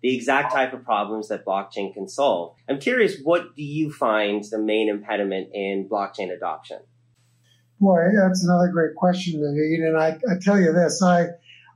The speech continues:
Speaker 2: I think that today there's too much focus on the down and dirty of the technology. People want to talk about mining and hash graphs and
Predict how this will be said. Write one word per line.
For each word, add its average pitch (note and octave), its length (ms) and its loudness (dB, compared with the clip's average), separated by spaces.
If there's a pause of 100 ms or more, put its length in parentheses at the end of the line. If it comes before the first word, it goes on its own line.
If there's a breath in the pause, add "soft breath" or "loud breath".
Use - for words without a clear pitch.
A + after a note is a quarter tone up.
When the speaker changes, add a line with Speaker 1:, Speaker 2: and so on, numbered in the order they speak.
(120)
Speaker 2:
I A#3+ 300 4
think F#3+ 580 2 (400)
that F3+ 400 2 (140)
today G3 500 4
there's E3+ 520 2 (280)
too - 220 2
much G3+ 340 4
focus F#3+ 800 0 (280)
on F3 140 0
the D#3+ 80 -4
down E3+ 480 4
and D3 180 0
dirty D#3+ 380 2
of D3 140 -2
the D3+ 120 -4
technology. D3+ 960 -2 (460 loud breath)
People F#3+ 220 4
want F3 280 4
to - 40 -12
talk F3+ 300 2
about D#3 340 0
mining D#3 640 0
and C3 140 -6
hash E3+ 460 0
graphs D3 500 0
and C#3+ 220 -6